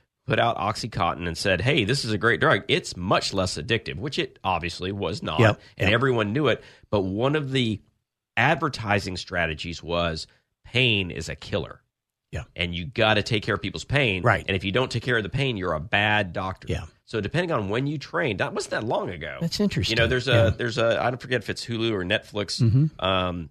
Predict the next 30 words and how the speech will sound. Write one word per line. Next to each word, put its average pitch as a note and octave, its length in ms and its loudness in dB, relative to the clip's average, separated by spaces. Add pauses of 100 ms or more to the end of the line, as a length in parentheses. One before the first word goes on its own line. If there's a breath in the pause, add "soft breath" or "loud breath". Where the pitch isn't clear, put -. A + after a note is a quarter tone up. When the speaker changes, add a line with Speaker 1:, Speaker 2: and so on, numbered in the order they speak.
(160)
Speaker 1:
Dope B2 160 4
Speaker 2:
And C#3+ 180 8
you F3 120 8
Speaker 1:
Sick. G#3 80 6
Speaker 2:
broke F#3 260 8
that D#3+ 160 8
Speaker 1:
Yeah. D3 80 4
Speaker 2:
mold F#3 380 10
with A2+ 140 10
your F#3 120 8
practice, - 580 2
right? G#2+ 180 4
Speaker 1:
Yeah, A2 140 2
I'm G#2+ 180 2 (140)
not, D3 160 2
I'm A#2 120 6
Speaker 2:
Yeah. E3 80 6
Speaker 1:
certainly C#3 220 4
not A2+ 120 4
the G2 80 -4
first - 400 0
Speaker 2:
Yeah. A2+ 120 0
Speaker 1:
to F#2+ 60 -4
do D#3 180 4
it, G2+ 140 0
but D#2 120 -2
yeah, A#2 180 2
I, G#2+ 220 2
I G#2 140 2
just - 360 -4